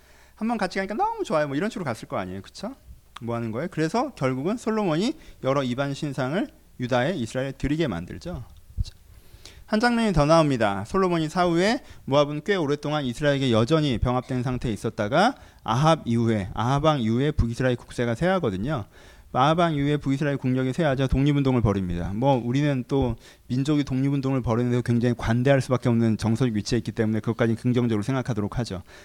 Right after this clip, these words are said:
독립운동을 벌여요. 괜찮아요. 근데 독립운동을 벌였다가 이스라엘에게 패하게 됐습니다. 패하게 됐을 때 여기서 대표적인 장면이 나오죠. 패하게 됐을 때 모압의 왕이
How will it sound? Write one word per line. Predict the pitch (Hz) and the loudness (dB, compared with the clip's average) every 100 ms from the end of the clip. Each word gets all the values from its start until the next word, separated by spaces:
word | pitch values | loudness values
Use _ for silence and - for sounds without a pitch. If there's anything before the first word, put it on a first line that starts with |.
| - | -6
독립운동을 | 139 151 156 143 135 | 2 4 4 2 0
벌여요. | 117 110 101 92 | 0 0 0 -2
괜찮아요. | 123 123 139 107 90 | -2 0 0 0 -4
근데 | - 135 147 143 - - - | -6 -2 -2 -4 -10 -20 -6
독립운동을 | 131 147 165 160 151 147 | 0 4 4 2 0 0
벌였다가 | 123 123 127 127 127 | 0 0 0 0 0
이스라엘에게 | 117 135 131 120 117 | -2 0 0 2 2
패하게 | - 233 233 214 147 | 4 6 6 4 0
됐습니다. | 98 - 95 87 95 | -2 -4 -10 -10 -6
패하게 | 185 190 180 | -2 -2 -2
됐을 | 135 - 120 | -4 -6 -4
때 | - 220 320 - - - - - | 2 4 4 2 -10 -20 -10 -4
여기서 | 120 139 | 0 2
대표적인 | 139 120 147 139 | 2 4 2 0
장면이 | 131 110 110 110 | -2 -2 -2 -2
나오죠. | 95 90 113 | -4 -6 -4
패하게 | 196 196 | -2 0
됐을 | 160 113 | -2 -4
때 | - | -6
모압의 | 107 113 131 127 | -2 0 0 0
왕이 | 117 95 101 165 277 | 0 0 0 0 0